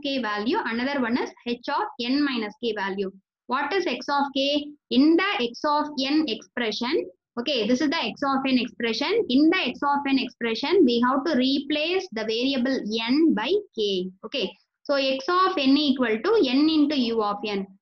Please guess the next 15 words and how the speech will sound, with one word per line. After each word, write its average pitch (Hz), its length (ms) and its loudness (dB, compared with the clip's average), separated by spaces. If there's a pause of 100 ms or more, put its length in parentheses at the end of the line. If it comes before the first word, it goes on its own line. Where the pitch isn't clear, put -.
(160)
Therefore, 269 680 0 (260)
x 254 280 -4
of 370 240 0 (100)
k 285 80 -4
equal 269 540 -2
to, 359 240 -2 (120)
so - 120 -6
in 285 180 0
the 285 240 2
equation, 339 400 0
you 269 160 2
just 302 260 -2
replace 294 680 -2
n 240 380 2
by 240 200 -2